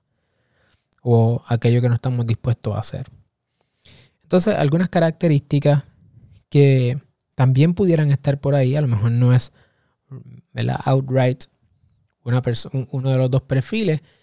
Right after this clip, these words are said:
pero que a lo mejor puedes ver y, y, y evitar que estas cosas se den, son las siguientes. Las características que he visto que en muchas ocasiones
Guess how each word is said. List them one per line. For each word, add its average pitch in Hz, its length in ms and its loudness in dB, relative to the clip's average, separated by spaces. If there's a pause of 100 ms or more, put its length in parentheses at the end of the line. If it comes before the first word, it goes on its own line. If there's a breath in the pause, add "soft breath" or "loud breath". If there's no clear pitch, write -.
(200 soft breath)
pero 139 300 0
que 127 140 -2
a - 20 0
lo 131 80 -2
mejor 131 220 2
puedes 160 340 -2
ver 143 220 -2
y, 131 180 -2
y, 113 480 -4 (800)
y 127 140 2
evitar 131 580 0
que 127 100 -4
estas 120 380 -2
cosas 123 300 -6
se 151 180 -4
den, 127 240 -6 (400)
son 202 200 0
las 170 120 2
siguientes. 104 460 -4
Las 104 140 -4
características 120 720 0
que - 140 -4
he 127 40 0
visto 123 320 -4
que 113 320 -4 (480)
en 123 80 -4
muchas 120 240 4
ocasiones 120 420 0